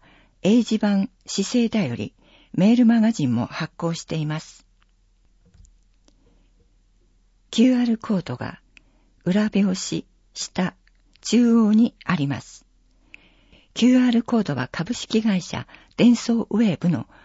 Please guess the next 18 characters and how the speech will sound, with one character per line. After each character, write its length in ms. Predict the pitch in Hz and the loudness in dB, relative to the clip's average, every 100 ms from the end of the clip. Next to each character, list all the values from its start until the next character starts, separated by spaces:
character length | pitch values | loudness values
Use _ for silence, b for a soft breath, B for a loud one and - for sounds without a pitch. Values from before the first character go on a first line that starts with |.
| b b | b b
登 220 | 190 220 | 0 2
録 240 | 214 - - | 0 -4 -12
商 300 | - 233 214 | -2 -2 -2
標 240 | - 120 | -4 -6
で 140 | - - | -6 -10
す。 260 | - - _ _ _ _ _ - _ _ _ _ _ _ _ _ _ _ _ _ _ _ _ _ - | -14 -20 _ _ _ _ _ -20 _ _ _ _ _ _ _ _ _ _ _ _ _ _ _ _ -2
表 260 | 240 220 | 0 2
紙 120 | 220 208 | 2 2
の 100 | 202 | 0
写 200 | - 208 | -4 0
真 180 | 247 | 2
の 80 | 233 | 2
説 300 | 240 233 - | 2 -4 0
明 180 | 214 208 | 0 0
を 60 | 202 | -2
し 120 | 185 | -4
ま 140 | 190 | -6
す。 200 | 196 _ | -6 _